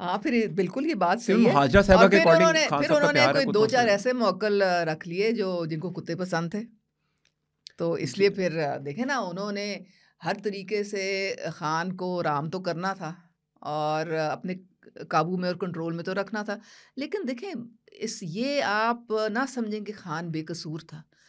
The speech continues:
Speaker 1: जिम्मेदारी उसकी खुद थी। वो मैंने जैसा पहले कहा था, वो चूचा था, उसे समझ नहीं थी कि कौन उसको इस्तेमाल कर रहा है।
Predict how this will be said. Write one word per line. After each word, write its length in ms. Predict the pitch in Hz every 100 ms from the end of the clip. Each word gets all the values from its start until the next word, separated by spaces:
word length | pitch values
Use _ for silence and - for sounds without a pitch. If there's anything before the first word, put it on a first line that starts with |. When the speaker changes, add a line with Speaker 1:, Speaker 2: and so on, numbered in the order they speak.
| _
Speaker 1:
जिम्मेदारी 580 | 156 214 240 226 202 302
उसकी 280 | 285 - 247
खुद 300 | 233 - 247
थी। 360 | 240 139 120 _ _ _ _
वो 180 | - 254
मैंने 240 | 240 247 247
जैसा 220 | 208 233
पहले 320 | 214 233 262
कहा 200 | 240 202
था, 120 | 254
वो 100 | 262
चूचा 400 | 233 226 214 302
था, 360 | 294 285 247 - _ _ 208
उसे 160 | 226
समझ 340 | 233 226 247 226
नहीं 160 | 311
थी 360 | 285 277 262 - _ _ -
कि 80 |
कौन 360 | 233 240 240 254
उसको 300 | - 233 247
इस्तेमाल 460 | 240 240 196 196 208
कर 180 | 208
रहा 80 |
है। 60 | 202